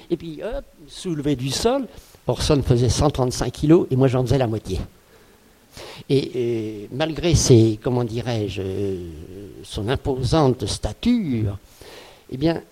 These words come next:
euh, je vous garantis que quand il marchait, on aurait dit ta, ta, ta, ta, ta. Il marchait plus vite que moi. Et oui, oui, oui, ça, c'est, c'est même é-, assez étonnant. Et même,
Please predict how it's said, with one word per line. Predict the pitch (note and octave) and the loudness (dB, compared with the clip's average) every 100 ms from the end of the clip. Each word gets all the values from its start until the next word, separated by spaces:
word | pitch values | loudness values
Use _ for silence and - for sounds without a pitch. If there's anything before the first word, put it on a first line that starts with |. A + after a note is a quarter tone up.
| - | -6
euh, | B2+ B2 A#2+ A2 | -4 -2 -4 -6
je | A2+ C3 | -2 -2
vous | C3 | -2
garantis | B2+ F3+ E3 D3+ - G#3+ G3+ | 0 2 2 0 -2 -4 -6
que | - B2 A2+ - | -4 -2 -4 -4
quand | D#3 D#3 | -4 -2
il | D#3 | -2
marchait, | C#3 B2 - D#3+ F#3 - - - - | -2 -2 -2 -2 -2 -6 -20 -20 -2
on | D3 | 0
aurait | C#3+ C#3+ | 2 -2
dit | C#3+ | -4
ta, | - | -2
ta, | - - | 0 0
ta, | A3+ | -2
ta, | - | -4
ta. | G#3 F3+ - _ | -6 -8 -10 _
Il | G3+ | 0
marchait | E3+ - - A#3+ | 2 0 0 0
plus | C3 | -4
vite | C3+ A3+ - | -2 -4 -4
que | B2 | -4
moi. | C3+ A3+ D3 - - _ _ _ _ _ _ _ _ G#2 | 2 4 4 0 -14 _ _ _ _ _ _ _ _ -2
Et | |
oui, | A#2 E3 | 0 0
oui, | C#3 | -2
oui, | A#2 | -4
ça, | - A#2+ | 0 0
c'est, | C3+ | 2
c'est | B2 C#3 | 2 4
même | D#3 D#3+ | 6 4
é-, | C3 - | 4 0
assez | B2 - D#3 | 2 2 2
étonnant. | - C#3+ C3+ - - - | 2 2 2 0 0 4
Et | D3 | 6
même, | F3+ C#3+ | 6 4